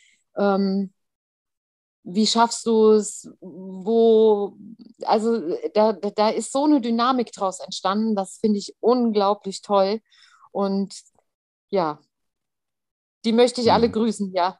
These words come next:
Speaker 1: <laughs>
Speaker 2: Ja, sehr gut.
Speaker 1: Die lieben, intelligenten und tollen, wachen Menschen, die sich auch eingestanden haben, dass sie, dass sie ein Problem haben. Du hast vorhin nach dem Tipp gefragt.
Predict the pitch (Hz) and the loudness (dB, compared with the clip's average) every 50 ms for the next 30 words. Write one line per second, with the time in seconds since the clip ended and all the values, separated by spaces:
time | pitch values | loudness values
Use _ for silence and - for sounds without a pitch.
0 | _ _ _ - 262 285 - - - - - - - _ - 302 - 156 143 131 | _ _ _ -4 -4 -4 -4 -8 -16 -20 -20 -20 -10 _ -4 0 2 4 4 4
1 | 123 139 135 120 104 95 87 98 - - _ _ _ _ _ _ _ _ _ _ | 4 4 2 2 2 0 -2 -4 -8 -18 _ _ _ _ _ _ _ _ _ _
2 | _ _ _ _ _ _ _ _ - - - - 202 190 214 254 247 262 294 311 | _ _ _ _ _ _ _ _ -20 -20 -14 -10 -8 -4 -4 -2 0 4 4 4
3 | 311 294 277 247 254 269 - 277 262 240 254 - 247 247 254 254 - - 240 240 | 6 4 4 2 2 2 2 0 0 0 -2 -2 -4 -4 -4 -6 -8 -8 -6 -4
4 | 240 240 226 - 240 233 233 233 233 226 214 214 208 208 226 220 208 202 185 190 | -4 -4 -4 -2 0 0 2 2 0 2 2 0 0 0 -2 -2 -2 -2 -4 -6
5 | 202 202 - 214 202 190 - 190 190 190 190 185 190 _ _ _ _ _ _ _ | -8 -10 -8 -8 -8 -8 -8 -14 -16 -16 -18 -20 _ _ _ _ _ _ _ _
6 | _ _ _ _ _ _ - 202 202 208 196 - 190 226 220 - - 220 226 226 | _ _ _ _ _ _ -10 -6 -6 -2 0 2 2 2 2 2 2 2 2 2
7 | 220 214 - - 214 214 208 208 202 196 190 185 196 196 190 175 190 190 185 - | 2 0 -2 -2 -2 -2 -2 -2 -4 -4 -4 -4 -6 -6 -6 -4 -4 -4 -4 -6
8 | - 196 190 185 190 190 196 196 196 196 226 220 214 - 214 214 214 208 196 190 | -10 -8 -8 -8 -10 -8 -6 -6 -4 -2 -2 -4 -2 -2 -2 -2 0 0 -2 -2
9 | 180 170 160 - - _ _ _ _ _ _ _ _ - 214 240 254 - - 277 | -4 -10 -12 -14 -16 _ _ _ _ _ _ _ _ 0 0 2 2 2 2 2
10 | 285 269 262 262 226 - 240 220 - - 226 - - 214 185 _ _ - 170 160 | 2 2 2 0 0 0 -2 -2 -2 -6 -10 -10 -8 -10 -10 _ _ -4 -2 -2
11 | 160 - - - | -2 -4 -8 -20